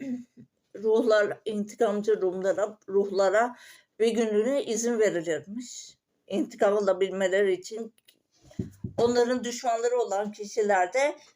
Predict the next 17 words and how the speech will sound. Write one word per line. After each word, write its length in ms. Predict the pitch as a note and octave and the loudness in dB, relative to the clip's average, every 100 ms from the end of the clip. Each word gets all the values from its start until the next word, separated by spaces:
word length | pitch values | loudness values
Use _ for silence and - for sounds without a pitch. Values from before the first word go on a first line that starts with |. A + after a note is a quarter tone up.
| _ _ | _ _
onlara 360 | - A3+ A#3 A#3+ | -2 2 2 4
yakalanmamak 720 | A#3 A#3 C4 A3+ G#3+ F#3 F3+ | 2 2 0 0 0 -2 -6
için 260 | - F4 F4 | -8 -6 -4
farklı 420 | A#3 G#3+ - A#3 | 0 0 -2 -4
birileri 380 | G3+ F#3+ G3 G#3 | -4 -2 -4 -6
gibi 200 | E3+ E3 | -10 -8
görünmek 500 | F3 E3+ F#3+ G#3 G#3 | -6 -6 -8 -8 -10
için 320 | - B3 A#3+ _ _ - | -20 -20 -20 _ _ -4
kostüm 460 | A#3 A3 - G3 E3 | -4 -4 -8 -10 -10
giyiyorlar. 720 | B2+ C3 A#2 - - - _ _ _ _ _ _ _ _ _ _ - _ _ _ _ _ _ _ _ _ _ - - _ _ _ _ _ _ _ | -14 -16 -18 -18 -20 -20 _ _ _ _ _ _ _ _ _ _ -20 _ _ _ _ _ _ _ _ _ _ -20 -20 _ _ _ _ _ _ _
Kostüm 720 | B3 A#3+ A#3 - B3+ G3+ - | 0 0 0 0 0 0 -8
şimdi 1200 | - - B3+ G#3 _ _ _ _ - C4 C#4 - _ _ _ _ | -12 -4 -4 -6 _ _ _ _ -4 -2 -2 -8 _ _ _ _
pagan 380 | - A3+ B3 B3 | -2 2 2 2
geleneklerinin 920 | G#3+ F#3+ G3 G3 F3+ F#3 G#3 B3+ B3+ | 0 0 0 -6 -2 0 0 -4 -10
Hristiyanlaştırılması 1500 | - B3 A#3 G#3+ - A3 G#3 G3+ G#3 - - G#3 G3+ G3+ G3+ - | -12 -10 -8 -8 -2 2 2 0 -4 -4 -6 -4 -2 -2 -4 -6
olarak 460 | E3 D3+ D3+ D#3 | -4 -4 -4 -6
görünüyor. 580 | D#3+ C#3 - - G2+ - | -8 -8 -10 -14 -16 -18